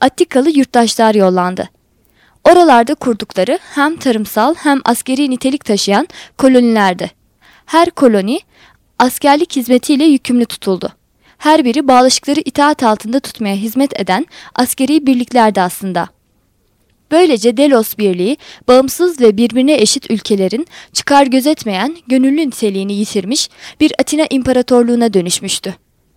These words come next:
Birliğin üyeleri de Atina'nın uyruklarıydı. Çiftçi Partisi ile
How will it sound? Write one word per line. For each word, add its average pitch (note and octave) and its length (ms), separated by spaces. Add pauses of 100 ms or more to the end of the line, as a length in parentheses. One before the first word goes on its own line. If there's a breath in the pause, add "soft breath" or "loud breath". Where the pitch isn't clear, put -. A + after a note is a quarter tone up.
(240)
Birliğin C4+ 400
üyeleri C#4 440
de B3+ 140 (280 loud breath)
Atina'nın C#4+ 560
uyruklarıydı. G3+ 680 (1500)
Çiftçi E4+ 280
Partisi C#4+ 480
ile G#3 280